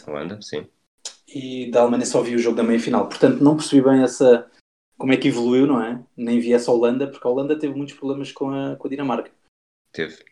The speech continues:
Speaker 1: A Dinamarca, a Dinamarca eleva o seu, a sua qualidade muito do, da, da fase de grupos para a meia-final.
Speaker 2: Uhum.
Speaker 1: E,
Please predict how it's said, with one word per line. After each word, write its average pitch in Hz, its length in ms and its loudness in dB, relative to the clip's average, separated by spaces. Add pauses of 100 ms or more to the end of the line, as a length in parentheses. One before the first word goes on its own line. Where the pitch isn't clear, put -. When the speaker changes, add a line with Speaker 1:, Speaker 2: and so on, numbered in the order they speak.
(180)
Speaker 1:
A 104 80 -4
Dinamarca, 120 360 -2
a 101 40 -2
Dinamarca 117 440 -2
eleva 101 600 0
o 90 80 -8
seu, 90 600 -6 (200)
a 85 80 -8
sua 90 220 -6
qualidade 85 460 -2
muito 92 280 0
do, 82 360 -8
da, 80 240 -4
da 80 120 -10
fase 87 240 -4
de 87 60 -10
grupos 85 260 -8
para 78 200 -8
a - 20 -8
meia-final. 80 580 -8 (460)
Speaker 2:
Uhum. 123 200 -4
Speaker 1:
E, 87 460 0